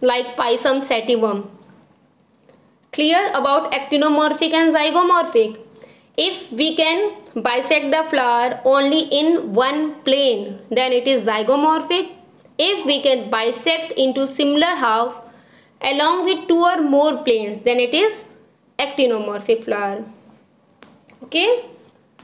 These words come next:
so these are the six types of flowers. Now, function of flowers.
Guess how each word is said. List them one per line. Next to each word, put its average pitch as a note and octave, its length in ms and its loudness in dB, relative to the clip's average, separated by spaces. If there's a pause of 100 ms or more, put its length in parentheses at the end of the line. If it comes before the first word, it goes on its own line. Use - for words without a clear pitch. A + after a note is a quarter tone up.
(200)
so D4+ 220 0
these D4+ 180 0
are D4+ 160 2
the D#4+ 160 2
six E4 240 -2
types C4 280 0
of C#4 180 0
flowers. C4+ 520 -2 (1120)
Now, F4 160 2
function F4 420 2
of E4 200 0
flowers. G#3 540 -2